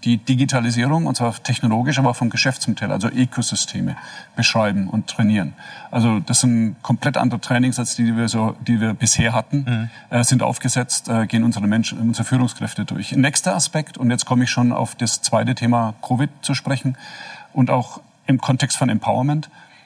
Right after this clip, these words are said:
Speaker 1: Das haben wir in der Krise gesehen, dass, äh, unsere Länder, äh, konnten wir in der Krise auch nicht zentral führen. Das heißt, wir haben viel mehr Freiheiten gegeben. Klar, sie haben lokale Regularien, unterschiedliche Verhältnisse in den Ländern.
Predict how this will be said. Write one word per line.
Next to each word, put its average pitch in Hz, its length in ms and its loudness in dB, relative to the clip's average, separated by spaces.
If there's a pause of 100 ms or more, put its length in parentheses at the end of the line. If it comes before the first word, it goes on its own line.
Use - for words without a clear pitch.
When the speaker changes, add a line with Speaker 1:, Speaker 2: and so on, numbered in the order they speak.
(120)
Speaker 1:
Das - 120 0
haben 143 80 6
wir 160 40 2
in 156 40 2
der 143 80 0
Krise 143 300 0
gesehen, 127 300 2
dass, - 340 -2 (320)
äh, 131 240 2
unsere 131 340 0
Länder, 127 600 2 (260)
äh, 123 240 0
konnten 147 340 0
wir 131 60 4
in 127 60 4
der 120 80 0
Krise 131 320 0
auch 120 80 0
nicht 120 180 -2
zentral 117 540 0
führen. 120 680 2
Das 120 160 -4
heißt, 120 240 -2
wir 120 120 2
haben 113 180 0
viel 131 180 0
mehr 123 140 2
Freiheiten 120 440 0
gegeben. 123 720 0
Klar, 123 300 0
sie 127 80 -2
haben 117 100 2
lokale 117 360 0
Regularien, 120 920 2
unterschiedliche 123 580 0
Verhältnisse 117 460 0
in 123 80 2
den 120 100 2
Ländern. 120 400 2